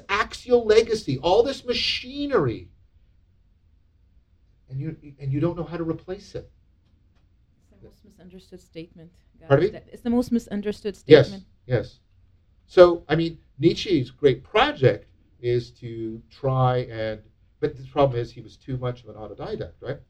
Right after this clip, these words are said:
Speaker 1: And that's my great criticism of Nietzsche, right? That his, his, a project was, I mean, he's, he's a great prophet of the meaning crisis, and his project was to try and create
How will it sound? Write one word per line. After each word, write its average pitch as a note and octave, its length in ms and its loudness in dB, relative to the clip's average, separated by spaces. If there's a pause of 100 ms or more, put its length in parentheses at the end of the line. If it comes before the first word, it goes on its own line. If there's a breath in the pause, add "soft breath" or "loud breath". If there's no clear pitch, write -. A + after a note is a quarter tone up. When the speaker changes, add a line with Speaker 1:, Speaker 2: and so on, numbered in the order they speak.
(260)
Speaker 1:
And - 80 -20
that's G#2 160 -18
my G#2 100 -18
great G2 200 -18
criticism A#2 500 -6
of F#2+ 60 -20 (100)
Nietzsche, F2+ 260 -20 (480)
right? A2 200 -14 (640)
That C3+ 80 -8
his, C3 220 -4
his, B2 160 0 (160)
a A#2 60 -12
project D3+ 460 2
was, G#2+ 280 -6
I G#2+ 80 -16
mean, G#2 160 -16
he's, G#2+ 220 -16 (140)
he's G#2+ 160 -20
a G#2+ 40 -16
great A2 240 -2
prophet B2+ 320 2
of - 80 -14
the - 60 -20
meaning - 200 -20
crisis, C#3+ 400 -8
and G2+ 80 -20
his G2+ 80 -20
project B2+ 360 -4
was G#2+ 120 -18
to A2+ 60 -18
try A2+ 200 -14
and A2 100 -20
create A2 300 -16